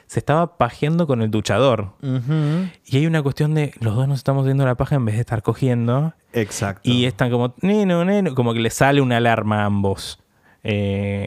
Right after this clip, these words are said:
Speaker 1: con esto. Bueno, después, mm, los títulos, y vamos viendo en qué anda cada uno. Chris Oz,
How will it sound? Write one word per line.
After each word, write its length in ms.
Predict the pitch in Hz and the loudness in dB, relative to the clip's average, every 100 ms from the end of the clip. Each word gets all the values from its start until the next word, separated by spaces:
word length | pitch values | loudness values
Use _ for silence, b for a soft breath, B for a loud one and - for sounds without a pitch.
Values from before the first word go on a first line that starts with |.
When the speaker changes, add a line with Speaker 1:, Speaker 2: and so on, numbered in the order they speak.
| - | -4
Speaker 1:
con 180 | 104 92 | -4 -4
esto. 340 | - - 120 - | -6 -12 -14 -4
Bueno, 240 | 117 127 | -2 0
después, 520 | 156 - 208 220 - - | 0 0 0 -2 -6 -12
mm, 260 | 113 110 104 | -8 -6 -4
los 180 | 110 - | -4 -2
títulos, 680 | 175 190 190 190 190 180 - | 0 0 0 2 2 0 -4
y 100 | 120 | -2
vamos 220 | 123 135 | 0 2
viendo 300 | 131 131 143 | 0 0 0
en 100 | 151 | 0
qué 220 | 127 120 123 | -2 0 0
anda 220 | 117 113 | 0 0
cada 240 | 107 101 | -2 -2
uno. 260 | 101 101 104 | -2 -2 -4
Chris 460 | - 190 202 - - | -2 -2 -2 -8 -8
Oz, 540 | - 151 190 - - | 0 2 0 -4 -18